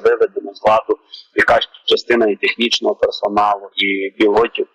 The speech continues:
і тих, і тих замінити в авіації надзвичайно важко, тому що всі ці люди — це є висококласні фахівці. Крім того, ще не до кінця зрозуміло,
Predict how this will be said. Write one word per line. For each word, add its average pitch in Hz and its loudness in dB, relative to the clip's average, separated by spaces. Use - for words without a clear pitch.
і 117 0
тих, 131 -2
і 110 0
тих 123 -2
замінити 107 -2
в 104 4
авіації 104 -2
надзвичайно 107 -4
важко, 101 0
тому 101 -4
що - -6
всі 120 -6
ці - -10
люди — 110 4
це 101 -2
є 101 4
висококласні 107 -2
фахівці. - -6
Крім 117 2
того, 127 2
ще - -6
не 110 0
до 107 -2
кінця 113 2
зрозуміло, 110 0